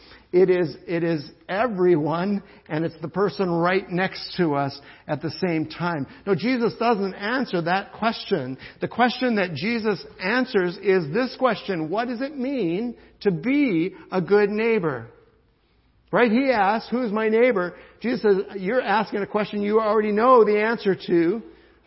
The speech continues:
I'm gonna change that question. The better question is, what does it mean to be a good neighbor?" And we'll explore that for the next six weeks. Well, where does that leave us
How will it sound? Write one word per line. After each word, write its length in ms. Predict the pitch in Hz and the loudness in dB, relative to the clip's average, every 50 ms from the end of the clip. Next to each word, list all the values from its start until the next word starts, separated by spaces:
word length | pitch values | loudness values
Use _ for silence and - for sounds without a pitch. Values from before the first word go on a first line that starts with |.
| _ _ _ | _ _ _
I'm 120 | - 202 226 | -4 0 0
gonna 140 | 208 185 | 0 -2
change 420 | 151 - - 180 208 233 233 233 175 | -2 -4 -2 0 0 2 2 0 0
that 180 | 208 175 165 - | 0 -2 -2 -6
question. 520 | - 156 156 143 - - 175 160 151 147 - - - - _ | -8 -10 -10 -10 -8 -6 -6 -6 -6 -8 -10 -18 -20 -6 _
The 100 | 175 156 | -2 -2
better 360 | 147 - 214 214 220 226 226 | -2 0 -2 0 2 2 0
question 560 | 208 - - 190 175 165 - - 185 180 175 | 0 -2 -2 -2 -2 -2 -2 -4 -4 -4 -4
is, 220 | 202 190 180 147 165 | -6 -6 -8 -8 -6
what 180 | 170 190 202 | -6 -4 -4
does 100 | 202 202 | -4 -4
it 100 | 208 214 | -4 -4
mean 240 | 214 202 202 202 185 | -2 0 0 0 0
to 100 | 196 190 | -2 -4
be 200 | 180 160 175 170 | -2 -2 -2 -2
a 60 | 165 | -2
good 260 | 165 - 180 185 175 156 | -4 -6 -8 -8 -6 -8
neighbor?" 420 | 175 180 180 185 185 175 165 156 | -10 -8 -6 -6 -6 -6 -6 -8
And 100 | 156 151 | -8 -8
we'll 160 | 160 190 196 | -8 -10 -10
explore 440 | 175 - - - - 175 170 160 151 | -12 -14 -18 -16 -14 -12 -12 -12 -12
that 180 | 147 147 - - | -12 -14 -14 -12
for 80 | 151 139 | -12 -10
the 80 | 135 | -10
next 280 | 147 151 143 - - - | -10 -12 -12 -14 -14 -14
six 240 | 196 180 - - - | -14 -14 -14 -16 -12
weeks. 460 | 185 175 175 151 - - - - _ _ _ _ _ _ _ _ _ _ _ _ _ _ _ _ _ _ _ _ _ _ _ _ _ _ _ _ - | -12 -10 -10 -12 -14 -18 -20 -20 _ _ _ _ _ _ _ _ _ _ _ _ _ _ _ _ _ _ _ _ _ _ _ _ _ _ _ _ -2
Well, 120 | 160 185 | 0 0
where 200 | 185 196 220 240 | 2 2 0 0
does 160 | 240 247 214 | 0 -2 -2
that 240 | 180 202 196 196 196 - - - - _ _ - | 0 -2 -2 -2 -4 -12 -20 -20 -20 _ _ -6
leave 440 | 160 180 208 208 214 220 208 185 175 - - _ _ _ | -4 -2 -2 -2 -2 -4 -4 -8 -12 -18 -20 _ _ _
us 340 | - 170 175 175 175 180 | -6 -6 -4 -4 -4 -6